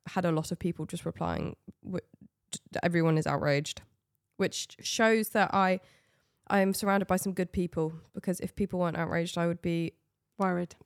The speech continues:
Speaker 1: very, very worried.
Speaker 2: Yeah. So basically, yeah, have a shower every day, wash yourself with whatever, dry yourself.
Speaker 1: Okay, what
Speaker 2: and
Speaker 1: about
Speaker 2: wash your
Speaker 1: this? Do you
Speaker 2: bed.
Speaker 1: think you should shower in the evening or the morning?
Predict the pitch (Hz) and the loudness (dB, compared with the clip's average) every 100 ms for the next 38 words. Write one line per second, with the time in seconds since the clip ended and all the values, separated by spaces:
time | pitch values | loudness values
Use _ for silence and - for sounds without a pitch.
0 | - 196 185 180 180 175 175 170 156 160 | -6 0 2 4 2 2 2 2 0 -2
1 | - - 185 160 - - _ _ _ _ | -4 -6 -4 -4 -6 -18 _ _ _ _
2 | - 247 233 247 233 220 208 190 180 - | -8 -4 -2 -2 -4 -6 -4 -2 -2 -4
3 | 208 220 - 180 160 165 175 165 175 165 | -8 -8 -8 -10 -12 -14 -16 -16 -14 -14
4 | 165 196 180 - 190 190 175 - - 185 | -12 -12 -14 -14 -20 -20 -20 -20 -20 -18
5 | 165 170 165 - 160 175 _ _ _ _ | -12 -10 -10 -10 -12 -12 _ _ _ _
6 | _ _ 208 202 190 170 - 170 160 165 | _ _ -8 -8 -8 -12 -14 -16 -10 -2
7 | 240 208 - 254 247 226 220 175 175 226 | 2 2 2 2 4 4 4 2 2 -2
8 | 226 226 226 - 233 208 185 175 185 185 | 0 -2 -2 -4 0 2 2 0 -2 -2
9 | 170 165 165 160 156 | 0 0 0 0 0